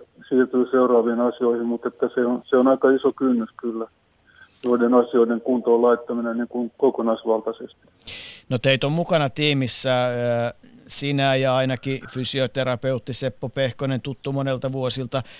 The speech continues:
Speaker 2: Jarkko Kumpulainen valmentaa edelleen, Veli-Pekka Val-, Valkonen. Äh, tää nyt osoittaisi niinku sitä, että, että tota, teitä on niin kuin hyvin monen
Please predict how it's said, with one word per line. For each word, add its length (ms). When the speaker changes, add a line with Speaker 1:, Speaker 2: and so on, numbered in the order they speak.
Speaker 2:
Jarkko 320
Kumpulainen 720
valmentaa 600
edelleen, 540
Veli-Pekka 520
Val-, 260
Valkonen. 560
Äh, 280
tää 180
nyt 140
osoittaisi 420
niinku 200
sitä, 460
että, 300
että 280
tota, 460
teitä 240
on 100
niin 180
kuin 240
hyvin 320
monen 580